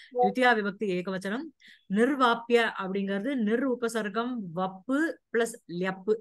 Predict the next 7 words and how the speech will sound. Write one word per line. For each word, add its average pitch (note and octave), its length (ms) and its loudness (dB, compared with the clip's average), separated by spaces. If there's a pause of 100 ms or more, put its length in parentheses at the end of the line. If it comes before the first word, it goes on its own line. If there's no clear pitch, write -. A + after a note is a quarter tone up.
(640)
லெபந்தம் F#3+ 580 -4
அவ்யயம். E3 400 -4 (580)
அக்ஷவத B3 600 4
உத்ததகான்னு A3+ 720 0
சொல்லும்பொழுது F#3+ 640 -4
அது G3+ 400 -4
வந்து G#3+ 240 -2